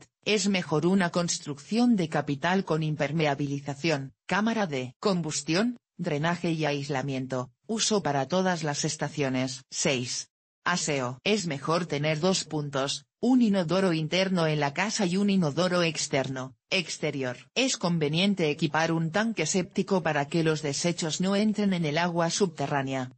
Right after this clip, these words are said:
El olor se elimina con neutralizadores especiales vertidos en el orificio. Siete. Lugares de vacaciones de verano.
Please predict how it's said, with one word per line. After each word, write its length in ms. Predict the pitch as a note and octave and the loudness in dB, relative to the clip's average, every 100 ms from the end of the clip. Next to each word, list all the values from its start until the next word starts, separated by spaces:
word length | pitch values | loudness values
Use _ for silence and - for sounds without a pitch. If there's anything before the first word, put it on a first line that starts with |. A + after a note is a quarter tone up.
| _ | _
El 180 | F#3 E3+ | 0 2
olor 300 | D#3+ F3+ A3 | 4 4 2
se 180 | - F3 | 0 0
elimina 460 | D#3 D3+ F#3+ G3+ | 0 0 0 0
con 260 | F3+ F3 F3 | 0 0 2
neutralizadores 1120 | D#3+ D#3 D#3+ D3 C#3+ D3 C3+ C3 C3 C3 - | 0 -2 -2 -2 -2 -4 -2 -2 -4 -6 -6
especiales 800 | F3+ F3 - C#3 D#3 F#3 G3 F#3 | -2 -2 -2 -4 0 2 2 2
vertidos 580 | D#3+ D3 - F#3+ F#3 F3 | 0 -2 2 2 2 0
en 120 | E3+ | -2
el 100 | D#3 | 0
orificio. 720 | D#3 D3 - C#3+ C#3+ C3 C3 - | -2 -2 -4 -4 0 -2 -2 -8
Siete. 720 | - - G3 D#3 D3 C3+ C3 _ _ _ | -4 0 2 0 -2 -8 -8 _ _ _
Lugares 640 | - G#3 F3 E3 E3 D#3 D#3 | -2 2 4 2 0 0 0
de 100 | D3 | 0
vacaciones 680 | C#3 C#3 B2+ E3+ E3+ D#3+ D3+ | 0 -2 -2 2 4 2 2
de 80 | D#3 | 2
verano. 480 | D3 C3+ C#3 C3 | 2 -2 -4 -8